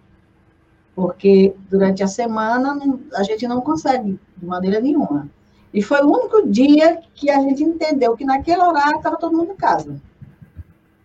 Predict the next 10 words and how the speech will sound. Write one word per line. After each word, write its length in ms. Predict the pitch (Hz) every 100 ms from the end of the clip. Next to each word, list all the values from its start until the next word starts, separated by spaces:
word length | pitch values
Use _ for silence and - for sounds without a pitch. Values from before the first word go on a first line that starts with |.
| _
Então, 420 | - - 170 196 - _ - _
nós 240 | 175 170 -
fazemos 600 | 185 170 170 196 247 - _ _ _ _ _ _ 175
no 120 | 175
domingo 440 | 202 196 180 190
às 160 | 196 196
dezenove 640 | 214 220 226 214 214 226
horas. 580 | - - 170 - - - _ _ - _ _ _ _ _ _ _ _ _ _ _ _ _ -
E 140 | 247
aí, 640 | 311 294 262 320 359 -